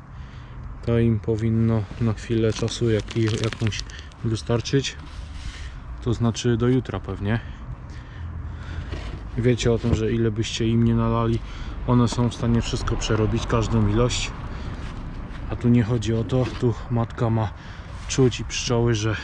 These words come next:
mają cały czas przybytek, nie są zagrożone i mogą spokojnie sobie działać. Tutaj im też nie ma co za dużo lać, jak to powiedziałem, że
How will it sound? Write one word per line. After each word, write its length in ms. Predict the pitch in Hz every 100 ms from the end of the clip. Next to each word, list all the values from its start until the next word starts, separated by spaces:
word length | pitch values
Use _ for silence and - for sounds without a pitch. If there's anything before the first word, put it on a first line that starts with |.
| - -
mają 320 | 117 113 110
cały 340 | - 113 110
czas 320 | 104 107 - - - - - - - - -
przybytek, 640 | - 120 113 127 131 127 - - - - - - - - - - -
nie 120 | 123
są 220 | - 127
zagrożone 800 | 113 110 113 104 123 127 127 131 - - - -
i 260 | 117 117 113 - - - - - - -
mogą 400 | 120 117 117 110 -
spokojnie 520 | - - 117 120 117
sobie 280 | 110 113 104
działać. 480 | 107 107 95 90 - - - - - - - - - - - -
Tutaj 320 | 147 135 135
im 100 | 123
też 220 | 113 123 107
nie 100 | 113
ma 120 | 110
co 120 | -
za 120 | 104
dużo 260 | 104 98 104
lać, 340 | 123 135 123 - - - 120
jak 160 | 110
to 240 | - 117 113
powiedziałem, 720 | - 110 110 113 110 110 107
że 240 | 107 104